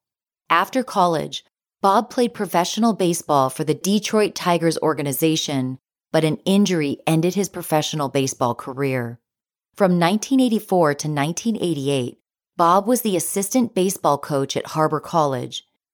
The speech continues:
He came back for another year in two thousand five.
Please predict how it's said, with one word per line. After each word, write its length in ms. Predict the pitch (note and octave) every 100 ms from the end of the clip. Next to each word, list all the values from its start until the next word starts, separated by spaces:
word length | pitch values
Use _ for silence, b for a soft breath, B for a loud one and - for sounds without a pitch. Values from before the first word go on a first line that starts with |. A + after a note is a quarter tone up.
| _
He 100 | -
came 280 | D3+ F#3 F3
back 280 | D#3 E3+ G3+
for 220 | - G3+
another 280 | F3+ E3+ D#3
year 400 | C#3 E3+ G3 C#3+
in 200 | A#2+ C3
two 140 | -
thousand 360 | C3+ B2+ A2+ A#2
five. 540 | - D3 C#3 B2+ B2